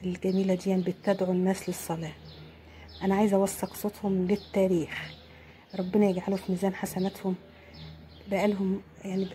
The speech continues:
مش هم اللي بقالهم، أنا معرفش ما بقالهم قد إيه، بس أنا بقالي أكتر من خمستاشر سنة في المنطقة اللي أنا فيها، وكل يوم بسمع صوتهم الجميل ده. صوت فعلًا، إيه، إيه، مريح كده، و-،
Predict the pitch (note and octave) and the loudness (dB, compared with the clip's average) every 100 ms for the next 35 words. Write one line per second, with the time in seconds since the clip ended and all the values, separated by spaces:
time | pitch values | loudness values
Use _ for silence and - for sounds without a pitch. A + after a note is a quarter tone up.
0 | - G3+ G#3 - G3+ G#3+ G#3 F#3 G3 G3 | -8 -2 -2 0 4 6 6 4 2 0
1 | D3+ F#3+ G3 G3 G#3 - G3+ F#3+ G3+ G3 | 0 0 2 2 2 0 0 2 0 0
2 | F#3 F3+ D#3+ F#3+ F#3 F#3 - G3+ F#3 E3+ | -4 -8 -4 -2 -2 -6 -4 -2 0 0
3 | G3 F#3 - F#3+ F3+ - F#3 F3+ G3+ - | 0 -4 -6 -4 -4 -4 -8 -8 -6 -8
4 | F#3+ G3+ G3 F#3 F#3 F3+ - G3+ G3 G3 | -6 -6 -4 -2 -2 -2 -4 -2 -2 -2
5 | - G3 F#3+ - G#3 G3 G3 G3 F#3+ G3 | -2 -2 -2 -2 -2 2 2 0 -2 -4
6 | F3+ - - F#3 F3+ F#3 F#3 F3+ F3 D#3+ | -4 -6 -4 -2 0 2 2 2 0 -2
7 | - - - - - - G#3+ G#3+ - - | -4 -6 -8 -10 -8 0 0 0 -4 2
8 | G#3+ G#3+ G#3+ G3+ - - - - - - | 4 6 4 2 -6 -20 -20 -20 -20 -20
9 | - - - - - - - - F3 E3+ | -20 -20 -20 -20 -20 -20 -20 -10 -6 -4
10 | - E3+ E3+ F#3 F#3+ G#3 - - G#3 G3 | -4 -8 -8 -2 2 2 0 0 4 4
11 | F#3 F#3 | 4 0